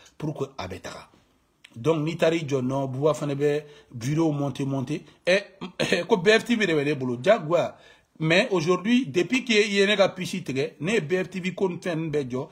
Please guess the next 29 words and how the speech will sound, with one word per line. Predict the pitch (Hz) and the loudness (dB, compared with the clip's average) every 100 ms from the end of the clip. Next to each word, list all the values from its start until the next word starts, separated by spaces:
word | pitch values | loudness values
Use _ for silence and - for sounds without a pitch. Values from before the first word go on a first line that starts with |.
| - | -10
parce | - 151 | -6 -2
que | |
ne | 180 | -2
kelen | 220 208 185 | 0 0 0
da | 175 180 | 2 0
bɛ | 165 | 0
ko | 175 | -2
bɛɛ | 156 151 | 0 0
ɲɛnabɔ. | 139 139 175 - _ - | -2 -4 -8 -14 _ -2
N | 214 | 2
ko | 247 | 4
Madu | 180 190 | 4 2
ninnu | 180 175 | 2 0
bɛɛ | 151 175 | 0 0
ma, | 156 | 0
u | |
ka | 139 | 0
bali | 131 175 | 0 0
bila | 156 151 | 0 -2
a | 131 | -2
terre, | 165 151 | -4 -4
parce | 135 | -6
que | - | -6
i | 143 | 0
bɛ | |
taa | 190 | 0
bin | 156 143 | 0 -4
u | 165 | -6
kan, | 131 | -6